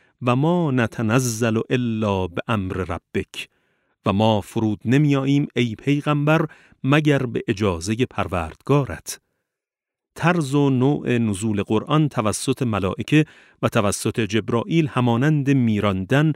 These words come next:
و قبض ارواح است که گاهی نسبت به ملائکه داده می‌شود، مثل قوله تعالی: «حتی اذا جاء احدکم الموت توفته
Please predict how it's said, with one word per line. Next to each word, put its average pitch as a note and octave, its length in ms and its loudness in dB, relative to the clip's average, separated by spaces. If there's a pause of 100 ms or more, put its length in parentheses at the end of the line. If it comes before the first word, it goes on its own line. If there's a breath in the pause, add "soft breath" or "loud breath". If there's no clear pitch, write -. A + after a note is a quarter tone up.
(340 loud breath)
و A2+ 100 0 (120)
قبض C3+ 320 -2 (120)
ارواح A2+ 440 -2
است C3 260 -4
که A#2+ 100 -2
گاهی A#2+ 400 0 (320 soft breath)
نسبت C#3+ 520 -2
به C3 60 -2
ملائکه G#2 840 0
داده F2+ 320 -2
می‌شود، F2+ 460 -6 (360)
مثل A#2+ 420 0
قوله A#2 460 0
تعالی: B2+ 500 0 (400 soft breath)
«حتی C#3 480 -2 (120)
اذا A2 320 2
جاء B2+ 460 2 (420)
احدکم B2+ 640 -4
الموت F#2 720 -2 (380 soft breath)
توفته A2+ 720 -4